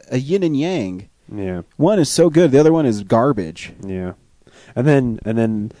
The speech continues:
Speaker 2: they just throw in the, "Hey, there's an alien back there," drive off, and now it's a, now it's a,
Speaker 1: Now
Speaker 2: a,
Speaker 1: it's
Speaker 2: a tense scene.
Speaker 1: Mel Gibson's problem.
Speaker 2: Yeah.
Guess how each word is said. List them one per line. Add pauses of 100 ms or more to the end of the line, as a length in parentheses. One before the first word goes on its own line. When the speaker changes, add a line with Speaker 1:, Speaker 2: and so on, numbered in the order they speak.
(160)
Speaker 2:
they
just
throw
in
the,
"Hey,
there's
an
alien
back
there,"
drive
off,
and
now
it's
a,
now
it's
a, (540)
Speaker 1:
Now
Speaker 2:
a,
Speaker 1:
it's
Speaker 2:
a
tense
scene.
Speaker 1:
Mel
Gibson's
problem.
Speaker 2:
Yeah.